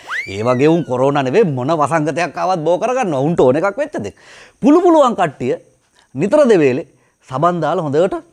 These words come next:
හ්ම්, අත් දෙක සෝද ගන්න ඕනේ ඈ. දෙවෙනි කාරණාව.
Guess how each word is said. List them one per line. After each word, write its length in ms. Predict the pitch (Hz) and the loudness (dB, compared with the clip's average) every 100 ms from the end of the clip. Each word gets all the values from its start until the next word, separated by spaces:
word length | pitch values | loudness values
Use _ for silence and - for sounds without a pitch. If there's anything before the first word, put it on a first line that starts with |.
| - | -12
හ්ම්, 220 | 170 330 _ _ _ _ | -8 -8 _ _ _ _
අත් 100 | 95 | -12
දෙක 180 | 110 160 | -4 -2
සෝද 200 | 175 190 | 2 2
ගන්න 260 | 151 113 90 | 2 0 -4
ඕනේ 200 | 92 165 | -8 -6
ඈ. 140 | 262 _ _ _ _ _ _ _ _ _ _ _ _ _ _ _ _ _ | -6 _ _ _ _ _ _ _ _ _ _ _ _ _ _ _ _ _
දෙවෙනි 420 | 101 135 226 226 | -4 2 2 0
කාරණාව. 460 | 151 104 90 85 | -6 -10 -12 -20